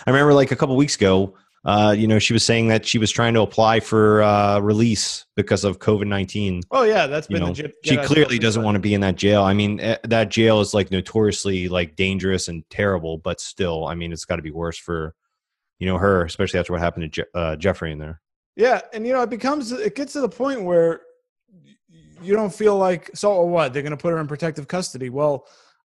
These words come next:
Speaker 2: I don't know. At this point, this is like a Hollywood movie where literally anything can happen, and maybe the, you know, maybe the cop can, maybe the cop's in on it or
Speaker 1: Her,
Speaker 2: something.
Speaker 1: her, her protective custody and being out on bail is so much different than, like, the typical criminal being out on bail,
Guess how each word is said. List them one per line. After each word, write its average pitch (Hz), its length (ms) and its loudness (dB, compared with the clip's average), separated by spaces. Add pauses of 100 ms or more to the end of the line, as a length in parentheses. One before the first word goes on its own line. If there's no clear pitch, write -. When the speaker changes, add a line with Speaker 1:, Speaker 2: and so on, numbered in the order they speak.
(140)
Speaker 2:
I 196 60 2
don't 226 140 2
know. 180 160 -2
At 180 160 -4
this 262 120 -4
point, 226 380 -2
this 190 160 -4
is 190 140 -8
like 190 160 -2
a 170 40 -4
Hollywood 180 380 0
movie 165 380 -2
where 139 240 -4
literally 156 400 -2
anything 151 320 -8
can 139 100 -10
happen, 143 400 -6
and 135 80 -10
maybe 135 260 -8
the, 135 80 -8
you 139 80 -10
know, 123 160 -8
maybe 131 180 -8
the 123 80 -10
cop 135 420 -8
can, 120 260 -12 (160)
maybe 127 220 -12
the 120 80 -18
cop's 139 300 -8
in 143 120 -10
on 143 180 -8
it 147 60 -2
or 160 80 6
Speaker 1:
Her, 170 60 4
Speaker 2:
something. - 260 -8
Speaker 1:
her, 185 300 4
her 170 200 6
protective 143 500 0
custody 135 460 0
and 104 140 -4
being 104 180 2
out 101 200 0
on 101 140 -2
bail 101 340 2
is 98 240 -2
so - 560 0
much 143 220 -2
different 110 300 0
than, 101 120 -2
like, 95 160 -2
the 95 60 -8
typical 95 320 -6
criminal 90 340 -6
being 82 200 -10
out 80 160 -6
on 78 120 -8
bail, 73 380 -8